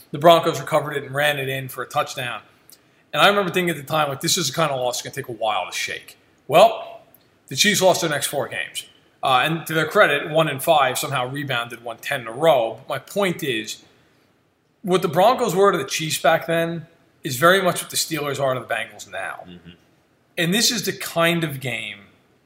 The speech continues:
Speaker 1: that I think sticks with you for a while. I don't know that it'll stick with them for a month like it did with the Chiefs, but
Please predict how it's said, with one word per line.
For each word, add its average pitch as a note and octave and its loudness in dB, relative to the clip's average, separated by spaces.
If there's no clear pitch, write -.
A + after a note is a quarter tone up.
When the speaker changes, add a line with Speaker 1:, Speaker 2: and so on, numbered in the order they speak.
Speaker 1:
that D#3 2
I C#3+ 4
think E3+ -2
sticks - -2
with C3+ -10
you B2 -8
for - -10
a G2+ -4
while. F2+ -6
I G#3 8
don't D#4 4
know D4+ 6
that D4 -2
it'll C#4+ 0
stick C4+ -4
with B3 -6
them B3 -2
for A#3+ 4
a A#3 2
month F#3 2
like E3+ 2
it E3+ -2
did E3+ -2
with D#3+ -8
the D#3 -14
Chiefs, B2+ -6
but F3 0